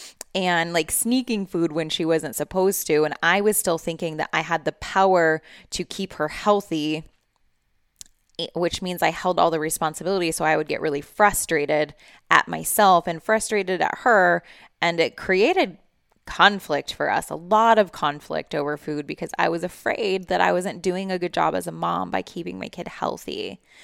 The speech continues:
right? And so, um, I wasn't seeing that as my power to ensure her health went down, that also my responsibility did. So see those two levers. And as people age,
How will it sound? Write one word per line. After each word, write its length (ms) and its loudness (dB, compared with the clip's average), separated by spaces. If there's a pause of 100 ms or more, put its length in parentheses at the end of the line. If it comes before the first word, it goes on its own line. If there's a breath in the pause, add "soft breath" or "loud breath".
(340 loud breath)
right? 420 2
And 200 -8
so, 460 2 (460 soft breath)
um, 460 -4 (420)
I 120 4
wasn't 420 2
seeing 440 0
that 200 2
as 220 0
my 260 -4
power 560 2
to 540 -2 (1000)
ensure 680 2
her 260 -4
health 640 2 (100)
went 280 -8
down, 460 2
that 160 -2
also 280 2
my 120 -2
responsibility 880 -4
did. 240 -4
So 140 -6
see 180 -4
those 240 0
two 180 -6
levers. 480 2
And 240 -8
as 260 -2
people 380 -6
age, 400 -2